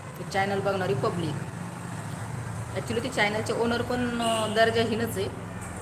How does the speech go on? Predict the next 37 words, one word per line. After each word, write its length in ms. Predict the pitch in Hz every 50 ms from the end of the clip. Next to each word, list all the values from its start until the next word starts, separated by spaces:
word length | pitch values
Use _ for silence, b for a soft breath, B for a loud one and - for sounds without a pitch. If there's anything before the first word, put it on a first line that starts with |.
| - - -
त्यांना 200 | 196 196 202 196 185 - - - 180 180 -
द-, 240 | 202 190 175 190 185
दर्जा 260 | 202 202 208 202 220
हा 80 | 247 202
नाहीच 240 | 196 196 196 208 202
आहे 100 | - 165
त्यांच्यामध्ये. 460 | 175 170 170 175 160 160 160 170 196 - - - - - - - - - - - - - -
पण 60 | 190
त्यांचे 300 | 175 196 190 196 196 233
जे 120 | 233 254
सपोर्टर 420 | 240 - 240 - - 220 226 254 -
आहेत 320 | - 240 254 240 202 180 - - - - - -
ते 120 | 269 285
तर 60 | 285
त्यांच्यापेक्षा 440 | 269 285 269 262 269 254 254 233 -
डबल, 440 | 247 202 220 208 220 220 214 208 196
अं, 200 | 196 190 185 180
दर्जाहीन. 480 | 190 190 185 175 185 185 180 185 165 - - - - - - - - - - - - - -
आणि 100 | 202 202
धड 200 | 185 208 208 214
त्यांना 180 | 220 220 220
मराठी 440 | 220 214 214 214 208 214 214 240 247
लिहिता 240 | 247 240 226 - 185
येत 180 | 175 175 175 170
नाही, 280 | - 160 160 165 180 208 - - - - - - - - - - - - - - - - - - - - - - - - - - - - - - - - - - -
मराठीमधून 680 | 202 208 220 226 240 240 262 254 262 262 277 277 262
नीट 200 | 254 269 277 262
कॉमेंट 340 | - - 233 233 240 240 233
करता 260 | - 220 202 202 -
येत 180 | 185 170 - -
नाही, 140 | 147 - - - - - - - - -
मराठी 320 | 190 202 208 208 - 233
नीट 140 | 233 247 247 - -
टाईप 280 | 220 220 233 233 -
करता 220 | - 202 175 - 175
येत 100 | 160 156 156
नाही. 160 | 156 -